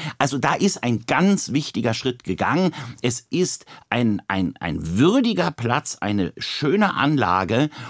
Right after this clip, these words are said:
ein großer Stein mit einer, mit einer, äh, treffenden Aufschrift. Ähm, also hier ist sichtbar der Wille Deutschlands, der polnischen Opfer im Herzen Berlins zu gedenken.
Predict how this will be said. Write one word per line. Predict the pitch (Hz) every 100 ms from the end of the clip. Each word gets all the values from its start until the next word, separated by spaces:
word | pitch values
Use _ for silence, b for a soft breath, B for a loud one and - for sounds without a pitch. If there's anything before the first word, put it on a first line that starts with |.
| B -
ein | 123
großer | 92 101 143 214 175 160
Stein | - 110 127 143
mit | 123 -
einer, | 98 113 104 101 B -
mit | 110 - -
einer, | 101 104 92 87 -
äh, | 85 - -
treffenden | - 107 120 156 - 151 123 120 113 101 -
Aufschrift. | 120 170 - - 151 - - B B B -
Ähm, | 127 127 117 -
also | 135 127
hier | 113 - 165 135
ist | 190 - -
sichtbar | 107 104 165 - - 135 143 147 135 B -
der | 113 104 90
Wille | 147 165
Deutschlands, | 120 120 117 151 - - 117 120 110 B B -
der | 104
polnischen | - - 131 131 110 117 107
Opfer | 120 120 131 -
im | 101
Herzen | 90 110 127 - 117 104
Berlins | 98 90 104 104 101 -
zu | - 98
gedenken. | 90 101 90 - -